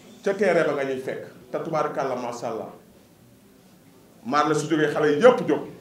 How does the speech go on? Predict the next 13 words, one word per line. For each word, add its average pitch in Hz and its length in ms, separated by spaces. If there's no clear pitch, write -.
Xale 151 160
yi 147 80
Alba 151 340
jóg, 156 200
xale 151 180
yi 156 60
Guédiawaye 156 380
jóg, 160 180
xale 160 180
yi 156 120
Yëmbal 160 260
jóg, 165 120
fépp. 302 200